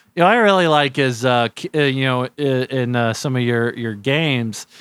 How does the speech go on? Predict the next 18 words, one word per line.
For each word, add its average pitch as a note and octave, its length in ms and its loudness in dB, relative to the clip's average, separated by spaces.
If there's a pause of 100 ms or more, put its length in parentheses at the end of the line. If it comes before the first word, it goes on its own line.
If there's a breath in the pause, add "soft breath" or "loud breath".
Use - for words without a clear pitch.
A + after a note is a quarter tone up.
(200 loud breath)
is C#3 180 0
somebody F3 320 2
will D3 140 4
often D3 320 0
kill E3 400 0
somebody A#2 640 -2
and A2 100 -4
then A2+ 160 -6 (360 loud breath)
put, F3 280 4
or C#3 200 2
something, D3 760 0
and A#2+ 160 -4
put D3+ 180 0
their C#3 140 2
cigar B2+ 500 0
out A#2+ 320 0
on D#3+ 300 2
it, A2 200 -8